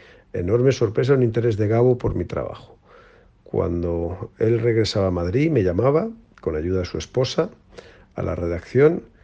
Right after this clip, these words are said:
y me preguntaba por mi vida, por la actualidad y por lo que estaba escribiendo. Yo le contestaba, eh, emocionado, a través de la línea, ahí en medio de la redacción y sin que nadie lo supiera.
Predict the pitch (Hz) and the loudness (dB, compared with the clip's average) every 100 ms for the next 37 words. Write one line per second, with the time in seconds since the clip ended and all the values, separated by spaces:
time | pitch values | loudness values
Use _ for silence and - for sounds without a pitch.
0 | _ _ _ _ _ - 117 107 101 90 | _ _ _ _ _ -6 -2 -2 -4 -4
1 | 85 85 101 90 82 85 113 135 143 143 | -4 0 0 0 -4 -2 0 4 4 4
2 | - 87 85 - 80 76 101 143 147 120 | 2 -6 -8 -8 -6 -2 2 4 4 2
3 | 90 90 - 87 - - 65 50 50 - | -2 -4 -2 -2 -4 -10 -10 -10 -14 -18
4 | - - _ - _ _ - 98 95 92 | -20 -20 _ -20 _ _ -4 -2 -2 -2
5 | 87 90 85 - 110 139 - - - - | -4 -4 -6 0 4 4 2 -10 -14 -14
6 | - - - - - 76 69 - - 80 | -16 -18 -18 -16 -12 -10 -10 -10 -8 -4
7 | 92 - - _ - - - _ - - | -4 -4 -8 _ -20 -20 -20 _ -14 -10
8 | 90 90 110 110 113 90 85 113 135 151 | -6 0 2 2 0 0 -2 0 2 2
9 | 151 156 _ - _ - - 110 120 101 | 0 -6 _ -20 _ -12 -4 0 0 2
10 | 113 113 98 98 92 95 87 - 127 131 | 4 4 2 0 0 -2 -4 -2 0 2
11 | - 113 95 95 95 98 95 82 - 92 | 0 -4 -4 -2 -2 0 -2 -4 -8 -10
12 | - - - | -10 -10 -12